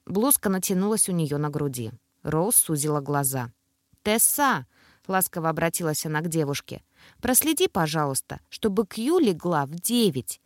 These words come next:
Скорее всего, тебе придется забрать у нее читалку". "Конечно", —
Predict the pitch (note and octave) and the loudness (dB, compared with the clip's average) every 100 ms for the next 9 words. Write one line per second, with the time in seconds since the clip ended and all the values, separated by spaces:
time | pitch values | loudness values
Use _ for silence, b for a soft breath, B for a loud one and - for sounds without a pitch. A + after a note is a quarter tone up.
0 | B B B - A3+ A3 - A#3+ C4+ E4+ | B B B 0 4 4 2 0 0 0
1 | A3+ F#3 F3+ F#3 F3+ C#4+ - A3+ D#4+ B3+ | 0 -2 0 -2 0 0 0 2 2 2
2 | G#3+ B3+ D4+ D4 A3 D#3 F3 G3+ - C3+ | 0 0 -2 0 2 2 0 -2 -2 -2
3 | C3 - B2+ A#2+ _ _ _ - A3+ G3 | -2 -4 -6 -6 _ _ _ -2 0 2
4 | F3 - B3+ | -2 -2 -2